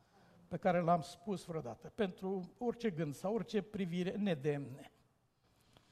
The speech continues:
Și cer iertare celor din fața mea pentru nevrednicia și neputința mea.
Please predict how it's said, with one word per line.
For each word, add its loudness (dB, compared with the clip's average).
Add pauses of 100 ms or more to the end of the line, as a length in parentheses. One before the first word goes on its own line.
(1700)
Și -20
cer -2
iertare 2
celor -2
din -2
fața -4
mea -2 (1700)
pentru 0
nevrednicia 0
și -4
neputința -6
mea. -18